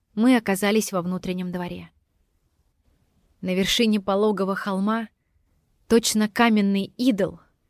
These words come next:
возвышался до самых грозовых небес темный замок. Сион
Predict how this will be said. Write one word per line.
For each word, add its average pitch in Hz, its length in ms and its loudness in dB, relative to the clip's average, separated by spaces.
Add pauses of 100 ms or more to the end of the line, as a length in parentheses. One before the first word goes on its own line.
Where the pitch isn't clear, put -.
(260)
возвышался 208 920 0
до 185 180 -2
самых 220 460 0
грозовых 190 600 -4
небес 190 560 -4
темный 180 360 -6
замок. 185 540 -12 (1300)
Сион 208 560 0